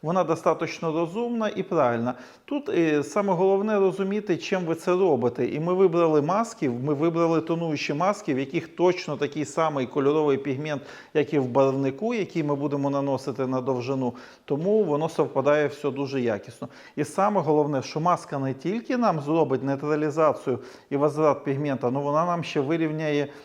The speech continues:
ем, волосину по якості, тобі ж вона зробить невелику реконструкцію.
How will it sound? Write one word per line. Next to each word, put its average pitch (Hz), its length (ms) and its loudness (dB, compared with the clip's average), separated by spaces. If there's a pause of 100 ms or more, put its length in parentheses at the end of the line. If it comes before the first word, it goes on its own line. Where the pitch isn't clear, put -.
(200)
ем, 135 720 0
волосину 147 680 0
по 151 160 0
якості, 160 580 0
тобі 139 280 -2
ж 135 120 -8
вона 156 200 0
зробить 160 400 -2
невелику 160 580 0
реконструкцію. 160 1000 -2